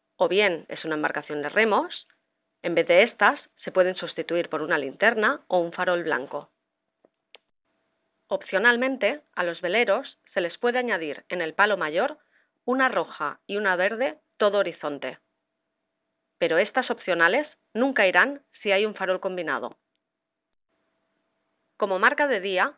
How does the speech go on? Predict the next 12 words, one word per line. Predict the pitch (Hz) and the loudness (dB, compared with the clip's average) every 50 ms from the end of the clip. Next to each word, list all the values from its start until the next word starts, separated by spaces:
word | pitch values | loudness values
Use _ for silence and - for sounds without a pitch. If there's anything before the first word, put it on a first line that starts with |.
| _ _ _ _ | _ _ _ _
un | - 254 269 | -4 -2 0
velero | 269 269 247 202 170 151 147 139 - _ | 0 0 2 2 2 2 0 -4 -6 _
que | - 196 | -10 -10
sea | - - - 226 226 233 | -10 -4 -2 -2 0 0
propulsado | 247 233 226 226 214 202 - 190 165 151 156 151 | -2 -4 -4 -4 -4 -4 -4 -6 -4 -4 -4 -6
por | 165 160 | -8 -8
su | - - 170 | -8 -8 -8
motor | 160 151 151 151 190 220 285 339 - _ _ _ _ _ _ _ _ _ _ _ - | -6 -6 -4 0 2 2 2 0 -4 _ _ _ _ _ _ _ _ _ _ _ -4
deberá | 190 196 185 185 196 208 | 0 2 4 4 4 2
exhibir | 240 233 - - 254 214 180 160 143 - - _ _ - | 2 -2 -6 -6 -4 -2 -2 -2 -4 -6 -10 _ _ -2
un | 247 277 269 247 | -2 -2 -2 -2
cono | - 190 165 151 147 139 127 - | 0 0 0 0 -2 -4 -6 -10